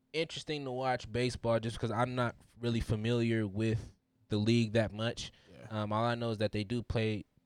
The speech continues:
Speaker 1: pay their players a hell of a lot of money. Um,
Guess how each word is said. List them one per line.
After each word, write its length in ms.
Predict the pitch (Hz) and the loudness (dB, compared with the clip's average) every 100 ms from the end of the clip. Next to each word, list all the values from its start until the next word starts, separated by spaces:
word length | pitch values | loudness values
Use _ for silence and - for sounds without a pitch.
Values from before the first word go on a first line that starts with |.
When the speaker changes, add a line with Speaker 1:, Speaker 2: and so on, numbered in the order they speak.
| - | -4
Speaker 1:
pay 160 | 113 | -2
their 160 | 107 101 | -2 -4
players 520 | - 110 107 101 101 - | -2 0 2 0 -4 -4
a 80 | |
hell 200 | 101 110 | 0 2
of 100 | 107 | 0
a 40 | 101 | 0
lot 220 | 104 104 | 0 0
of 60 | 101 | -2
money. 320 | 104 104 101 - _ _ _ 101 | -4 -4 -6 -12 _ _ _ -4
Um, 440 | 101 101 98 92 | -2 -2 -4 -8